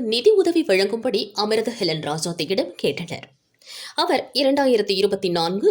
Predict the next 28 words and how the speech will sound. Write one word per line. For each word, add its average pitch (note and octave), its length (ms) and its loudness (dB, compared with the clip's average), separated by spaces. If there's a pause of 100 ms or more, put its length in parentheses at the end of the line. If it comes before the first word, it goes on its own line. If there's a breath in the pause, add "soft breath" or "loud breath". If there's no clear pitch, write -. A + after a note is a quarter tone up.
நவம்பர் D#4+ 420 0
மாதம் A#3+ 400 -2
ஒரு G#3+ 200 4
லட்சத்து F4 460 -2
ஐம்பதாயிரம் G#3+ 640 0
ரூபாய் D4+ 320 -2
வழங்கினார். F3 520 -4 (680)
மேலும் A#3 380 0 (120)
அமிர்த F#4+ 420 -2
ஹெலன் C#4+ 340 -2
ராஜாத்தி A#3 540 -4 (120)
மற்றும் B3 440 -4
அவரது F4 420 -2
மகளின் C4 420 -2
நூற்றி A#3 340 -2
அறுபது G3 360 -2
பவுன் D4+ 300 -6
தங்க A#3+ 260 -2
நகைகளை A3 480 -2
கடன் A#3 320 -2
வாங்கினர். E3+ 500 -4 (720 soft breath)
பணம், D4+ 320 0
நகைகளை A3+ 580 0
திருப்பி C#4 320 -2
தரவில்லை. E3 480 -2 (560 loud breath)
இது E4 200 4
குறித்து G#4+ 320 4
கேட்டபோது - 560 2